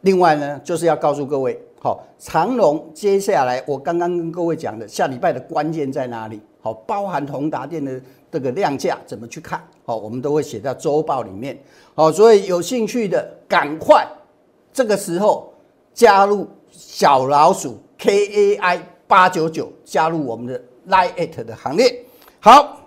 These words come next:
我相信啊，大家都看过很多老师的节目啊，那我也认为应该没有一个老师会说他不好啦，对不对？好，每个老师都说他很准啊，好，能帮你们赚钱啊。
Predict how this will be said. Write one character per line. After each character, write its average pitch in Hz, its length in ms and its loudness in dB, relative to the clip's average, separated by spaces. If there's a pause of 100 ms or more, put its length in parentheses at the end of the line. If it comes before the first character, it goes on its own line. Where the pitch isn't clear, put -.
(480)
我 151 100 -2
相 240 180 6
信 240 220 2
啊， 113 220 0 (100)
大 196 140 4
家 196 140 4
都 185 100 0
看 175 180 -4
过 170 180 -2
很 127 100 -4
多 147 100 -4
老 110 160 -4
师 135 140 -12
的 120 120 -8
节 107 160 -14
目 127 160 -8
啊， 92 160 -12 (460)
那 160 320 2
我 165 220 2
也 160 40 6
认 175 200 0
为 131 120 -2
应 160 140 -8
该 156 160 -2
没 143 120 -6
有 139 120 -6
一 135 80 -6
个 131 100 -6
老 110 140 -6
师 - 160 -12
会 135 140 -8
说 131 180 -10
他 123 140 -8
不 127 180 -14
好 - 320 -18
啦， - 140 -20 (100)
对 139 100 -10
不 123 60 -8
对？ 131 260 -6 (200)
好， 117 100 -6
每 120 160 -8
个 143 80 -2
老 127 160 -2
师 143 80 -10
都 147 140 -4
说 151 180 -8
他 139 220 -4
很 127 180 -6
准 98 240 -12
啊， 98 180 -20
好， 107 280 -16
能 120 160 -14
帮 135 120 -8
你 131 60 -10
们 113 160 -14
赚 120 240 -12
钱 101 260 -20
啊。 98 100 -20